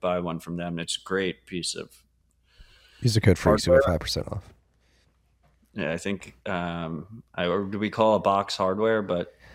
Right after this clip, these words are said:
Speaker 1: uh, we have two at Bitcoin Park, and they're just fucking awesome. Um,
Speaker 2: Yeah.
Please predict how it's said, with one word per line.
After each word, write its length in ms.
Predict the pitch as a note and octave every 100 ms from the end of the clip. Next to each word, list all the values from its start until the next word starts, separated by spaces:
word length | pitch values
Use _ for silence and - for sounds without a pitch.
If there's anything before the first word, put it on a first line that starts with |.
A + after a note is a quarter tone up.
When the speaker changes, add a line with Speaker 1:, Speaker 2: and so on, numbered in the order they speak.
| - -
Speaker 1:
uh, 160 | F#2 F2+
we 80 | G#2+
have 220 | B2 A#2
two 240 | - C3 A2+
at 120 | F2+
Bitcoin 360 | G2+ - F#2
Park, 320 | - F#2 E2+ -
and 100 | F2+
they're 100 | F2+
just 200 | F2+ -
fucking 280 | D#2+ - C#2+
awesome. 500 | E2 D#2+ - - G#2 _ _ _ _ _ _ _ _ _ _ _ -
Um, 360 | - - - - _ _ _ _ _ _ _ _ A2
Speaker 2:
Yeah. 200 | G2